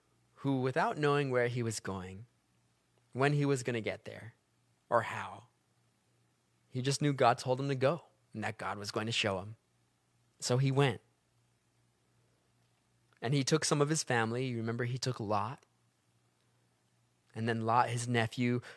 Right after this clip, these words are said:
uh, oftentimes was just selfish and would look, uh, uh, upon the land. And when Abraham and Lot said, "Okay, which land do you want and which land do, am I gonna pick?" Lot looked at what was green and beautiful.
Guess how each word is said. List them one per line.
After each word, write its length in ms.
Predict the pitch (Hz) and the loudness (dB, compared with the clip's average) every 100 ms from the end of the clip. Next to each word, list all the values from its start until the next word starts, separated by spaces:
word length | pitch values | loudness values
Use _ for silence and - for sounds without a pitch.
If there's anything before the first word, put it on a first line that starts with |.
| - | -10
uh, 100 | - - | -8 -6
oftentimes 800 | - 117 - 110 120 110 113 110 | -4 -4 -4 -2 0 0 0 -4
was 480 | 113 104 98 107 - _ _ _ _ _ _ _ _ _ - | -4 -4 -6 -10 -14 _ _ _ _ _ _ _ _ _ -16
just 240 | 131 123 - | -6 -4 0
selfish 480 | 131 117 - 117 - | 2 2 2 -2 -2
and 140 | 113 | -2
would 140 | 107 | -4
look, 260 | 113 120 - - - _ - | -2 -2 -4 -18 -20 _ -6
uh, 40 | |
uh, 400 | 117 113 107 110 | -2 0 0 -4
upon 380 | - - 120 117 | -6 -2 2 2
the 80 | 104 | 0
land. 420 | 107 104 107 117 | -4 -2 0 -2
And 300 | 104 95 101 | -6 -10 -12
when 220 | 107 107 - | -12 -12 -8
Abraham 420 | 110 110 107 110 | -4 0 2 0
and 160 | 101 98 | -2 0
Lot 240 | 104 104 | 2 2
said, 160 | - 110 | 0 -4
"Okay, 240 | 110 113 | -4 -4
which 420 | 104 113 - - - | 0 0 -2 -8 -6
land 340 | 123 117 110 | -4 -2 -2
do 60 | 107 | -4
you 180 | 107 113 | -4 -4
want 240 | 110 104 | -4 -4
and 80 | 98 | -6
which 200 | 107 - | -8 -8
land 200 | 110 104 | -8 -8
do, 200 | 101 98 - - - | -8 -10 -14 -20 -12
am 140 | 104 | -4
I 140 | 113 113 | -2 0
gonna 160 | 110 | -2
pick?" 260 | - 113 - | -4 -6 -2
Lot 260 | 107 101 | -2 -2
looked 220 | 107 98 110 | -4 -8 -8
at 100 | 101 | -6
what 140 | 104 | -6
was 160 | 101 - | -8 -10
green 420 | - 104 104 101 | -10 -10 -8 -10
and 120 | 98 | -12
beautiful. 520 | 104 107 98 104 113 | -8 -8 -8 -10 -12